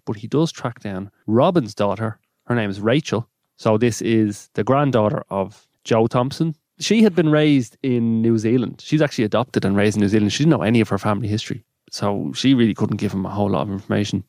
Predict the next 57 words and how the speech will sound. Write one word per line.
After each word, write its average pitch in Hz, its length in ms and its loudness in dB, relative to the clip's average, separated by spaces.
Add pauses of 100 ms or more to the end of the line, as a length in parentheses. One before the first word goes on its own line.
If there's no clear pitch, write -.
(160)
He 127 520 2
asked 143 240 0
her 127 80 4
to 110 60 -2
go 123 120 4
out 107 80 0
for 110 60 -18
dinner 120 200 2
so 104 140 -8
he 104 80 -6
can 104 120 -10
chat 113 240 -2
to 113 100 -2
her, 104 180 0
and, 98 300 -6
uh, 95 280 -2
she 117 220 0
says, 101 540 -4 (100)
"He 107 100 -10
wanted 123 300 -6
to 107 60 -6
look 113 160 -2
at 113 80 -6
my 104 100 -4
ears 139 360 2
and 110 100 0
my 104 140 0
teeth, 120 420 -2
and 104 460 -2
he 104 120 -4
was 104 260 -4
asking 113 280 -2
questions 110 380 -6
like, - 260 -12
<laughs> - 20 -20
get 113 140 0
a - 20 -6
D 110 220 -2
N 101 80 -2
A 104 160 -4
sample." 104 480 -6
And 98 200 -12 (440)
the 165 100 2
next 202 360 -2
day, 151 260 4
right, 113 200 2
this 175 180 2
is 196 80 -2
the 190 80 0
first 175 220 -2
time 139 160 -2
they've 113 140 -2
met, 110 380 -4 (240)
they 123 60 -4
go 117 140 2
for 110 140 -4
dinner. 104 320 -4